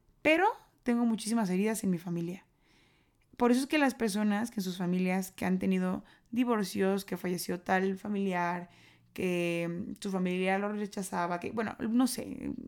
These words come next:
ponle algún problema, ponle algún nombre, pero que tenga que ver con derivaciones familiares, son personas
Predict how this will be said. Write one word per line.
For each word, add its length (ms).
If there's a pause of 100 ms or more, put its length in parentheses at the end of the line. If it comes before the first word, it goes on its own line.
(220)
ponle 240
algún 260
problema, 380
ponle 180
algún 220
nombre, 340
pero 200 (140)
que 100
tenga 200
que 100
ver 140
con 280
derivaciones 500
familiares, 640 (640)
son 200
personas 680